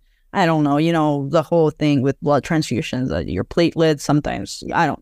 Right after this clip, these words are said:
know. Like, I don't remember right now the particulars, but I don't, I think I needed one, but I couldn't get one. So I was really sad, and I was telling Angel that I was, like, super worried. And she told me that one day I'm gonna be crying about boys,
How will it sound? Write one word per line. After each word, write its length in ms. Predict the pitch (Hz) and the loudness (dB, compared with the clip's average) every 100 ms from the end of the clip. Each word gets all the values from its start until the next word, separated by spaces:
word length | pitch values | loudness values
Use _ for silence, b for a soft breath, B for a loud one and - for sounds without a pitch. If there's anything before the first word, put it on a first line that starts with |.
| _ 104 | _ -4
know. 60 | |
Like, 200 | 160 170 | 0 2
I 120 | 185 | 4
don't 160 | 202 196 | 4 2
remember 460 | 180 170 165 165 165 | 2 2 2 2 2
right 180 | 165 | 2
now 160 | 165 165 | 2 2
the 80 | 160 | 2
particulars, 640 | 165 165 175 170 175 175 | 0 0 -2 0 2 0
but 180 | - 165 | 2 0
I 120 | - 156 | 2 0
don't, 180 | 170 - - | -2 -6 -4
I 100 | 170 | -2
think 240 | 170 208 196 | 0 0 2
I 80 | 175 | 2
needed 320 | 180 202 202 | 2 2 2
one, 220 | 208 208 | 2 2
but 120 | 175 | 2
I 80 | 147 | 0
couldn't 300 | - 165 147 | 0 -2 0
get 180 | 95 - | -2 -4
one. 220 | 87 71 - - _ _ | -4 -4 -8 -16 _ _
So 340 | - 196 175 - | -2 2 4 4
I 100 | 175 | 4
was 160 | 165 170 | 2 2
really 200 | 165 143 | 2 2
sad, 360 | 120 82 57 | 2 0 0
and 120 | 80 156 | 0 2
I 40 | |
was 160 | 147 - | 0 0
telling 400 | 151 139 113 143 - | -2 0 0 -2 -2
Angel 320 | 143 135 104 73 | 0 2 2 2
that 140 | 107 | 2
I 80 | 80 | 0
was, 160 | 71 - | -2 -6
like, 140 | - | -6
super 280 | - 165 127 | -4 -2 -2
worried. 440 | 104 67 69 175 - - _ - - - | -2 -4 -6 -10 -14 -20 _ -20 -10 -2
And 500 | 170 165 165 165 170 | 0 2 2 0 0
she 180 | 185 | -2
told 300 | 165 220 220 | -2 0 2
me 280 | 208 190 190 | 2 0 0
that 340 | 170 175 165 160 | 0 0 2 0
one 260 | 175 175 | 0 0
day 420 | 170 165 170 170 - _ _ _ - | 2 2 2 0 -6 _ _ _ -8
I'm 160 | 175 175 | -2 0
gonna 140 | 175 | 0
be 100 | 170 | 0
crying 600 | 165 185 170 165 165 160 - | -2 0 0 2 0 -2 -2
about 400 | 170 160 156 156 | 0 2 0 0
boys, 600 | 185 190 185 190 175 | 2 4 2 0 -4